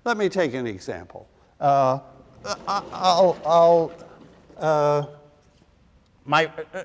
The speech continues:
uh, we're, we're taking the, the region to be a circle.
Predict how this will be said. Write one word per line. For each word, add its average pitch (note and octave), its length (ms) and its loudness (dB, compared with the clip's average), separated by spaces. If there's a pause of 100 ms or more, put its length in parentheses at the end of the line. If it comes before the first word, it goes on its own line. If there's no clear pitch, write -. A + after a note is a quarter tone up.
uh, F3 60 -10 (280)
we're, F#3+ 240 0
we're F#3 120 -2
taking G#3 400 0
the, E3+ 180 -2
the D#3 180 -4
region E3 500 -2
to C#3 100 -4
be D3 160 -4
a D3 80 -2
circle. - 480 -10